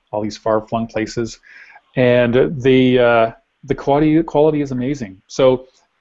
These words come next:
I, I, it, but it's great that FreeSwitch, it's great to, it's great I mean, we're very much pleased with the choice of building on top of FreeSwitch because it provides the option of providing the dial-in numbers.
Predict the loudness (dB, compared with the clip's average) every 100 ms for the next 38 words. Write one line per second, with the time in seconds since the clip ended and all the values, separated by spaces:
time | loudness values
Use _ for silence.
0 | _ -6 -4 -2 -4 -8 _ -4 -2 -2
1 | 0 0 -2 -4 2 2 2 -6 _ _
2 | _ -10 -8 -4 -4 -2 -6 -6 -18 _
3 | _ _ _ _ -20 -2 0 0 -6 -8
4 | -10 -16 -2 -2 -2 _ _ _ _ _
5 | -18 -18 -18 -14 -12 -6 0 2 2 -2
6 | -4 _ -6 -2 0 -2 -6 -4 -4 -2
7 | -4 -4 -6 -8 -12 -12 -12 -12 -12 -12
8 | -10 -12 -14 -8 -4 -4 -4 -8 -10 -10
9 | -16 -20 _ _ _ -16 -6 -6 -6 -8
10 | -8 -10 -14 -16 -16 -16